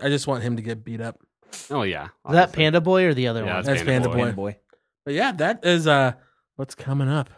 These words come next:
Speaker 3: Yeah, that's gonna be sick.
Speaker 1: And there's gonna be a bunch of G one. I,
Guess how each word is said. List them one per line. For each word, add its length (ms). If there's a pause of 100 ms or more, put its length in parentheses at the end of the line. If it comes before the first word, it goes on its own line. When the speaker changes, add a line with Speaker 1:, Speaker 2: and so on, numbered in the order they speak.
(200)
Speaker 3:
Yeah, 240 (200)
that's 200
gonna 160
be 120
sick. 280
Speaker 1:
And 100
there's 120
gonna 100
be 140
a 20
bunch 220
of 80
G 180
one. 320
I, 240